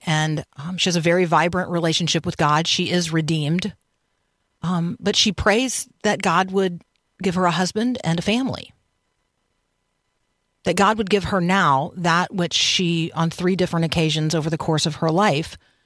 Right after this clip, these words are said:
has destroyed, and that is children. Um, she is a pro-life advocate. And she is able to speak into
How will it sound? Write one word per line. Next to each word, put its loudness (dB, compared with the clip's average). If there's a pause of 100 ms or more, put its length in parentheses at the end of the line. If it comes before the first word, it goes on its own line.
(360)
has 2
destroyed, -2 (540)
and 2
that 2
is -2
children. -2 (2250)
Um, 2 (160)
she 4
is 2
a -2
pro-life 0 (120)
advocate. -2 (800)
And 2
she 2
is 0
able 0
to 0
speak 0
into 0